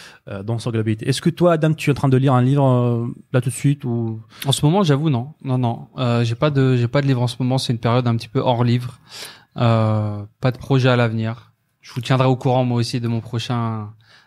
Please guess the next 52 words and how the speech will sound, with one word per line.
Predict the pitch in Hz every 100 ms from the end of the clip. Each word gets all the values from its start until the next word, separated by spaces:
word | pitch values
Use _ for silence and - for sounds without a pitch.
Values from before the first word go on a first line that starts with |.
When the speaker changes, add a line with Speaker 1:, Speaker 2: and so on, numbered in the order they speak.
| _
Speaker 2:
de | 127
mon | 127 120
prochain | 139 123 131
livre. | 131
J'ai, | 143 160
j'ai | 156
un | 160
petit | 160
peu | 185
ralenti | 208 190 160 196
sur | 180 143
la | 139
lecture, | 131 - 165 165 135 - - - _ -
euh, | 117 117 117 117 113 113 - - - - - -
parce | -
qu'on | 135
en | 131
parlait | 131 131
un | 127
petit | -
peu |
dans | 139
les | 120
podcasts | 117 - 120 -
précédents. | 117 - 127 147 147 - - - - _ _ _ _
Je | -
pense | 151 -
que | 139
lire, | 147 143
c'est, | - 127 123 120 120 117 117
surtout | 110 120 143
quand | 123 120
on |
vient | 117 127 127 117 _ _ _ _ -
d'un | 117
univers | 120 123 117
classique | - 120 - 131
où | 123
la | 117
lecture | 113 117
est | 113
pas | 113
forcément | - - 120
mise | 120 117
en | 117
avant, | 123
je | 127
pense | 123 -
que | 127
lire, | 127
c'est | 123
indispensable. | 117 117 - 123 151 131 120